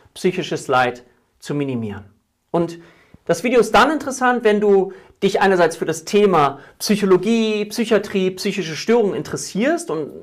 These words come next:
einfach nur privat oder dich inspirieren lassen möchtest, weil wir heute im Bereich wieder der Psychosomatik sind. Oder wenn du auch schon in der Ausbildung bist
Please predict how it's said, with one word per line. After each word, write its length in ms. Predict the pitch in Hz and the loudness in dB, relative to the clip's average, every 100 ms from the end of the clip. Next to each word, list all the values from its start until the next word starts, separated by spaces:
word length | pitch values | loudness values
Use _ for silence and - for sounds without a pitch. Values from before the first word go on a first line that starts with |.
| - - _ - | -20 -20 _ -4
einfach 260 | 165 170 | -2 -2
nur 200 | 160 156 | 0 0
privat 640 | - 156 139 151 233 294 156 | 0 -2 2 4 4 2 0
oder 160 | 151 | -2
dich 160 | 139 147 | -2 -6
inspirieren 420 | 147 - 156 226 | -8 -6 0 2
lassen 220 | 208 202 | 2 0
möchtest, 300 | 175 180 160 | -4 -4 0
weil 120 | 151 | 2
wir 120 | 156 156 | 2 4
heute 220 | 160 175 | 4 2
im 100 | 151 | -2
Bereich 260 | 143 143 | 0 0
wieder 160 | 143 139 | 2 0
der 120 | 131 | 0
Psychosomatik 1300 | 123 - - 208 175 139 131 120 117 156 208 269 262 | -4 -10 -8 -2 -2 2 0 0 0 0 -2 -8 -14
sind. 340 | - 269 359 370 - - - | -8 -6 -6 -10 -16 -20 -4
Oder 220 | - 240 262 | 4 6 6
wenn 100 | 247 | 6
du 80 | |
auch 100 | 226 | 4
schon 160 | 220 214 | 2 -2
in 100 | 202 | 2
der 120 | 214 | 4
Ausbildung 400 | 220 269 254 220 | 6 4 2 2
bist 260 | 214 214 | 4 2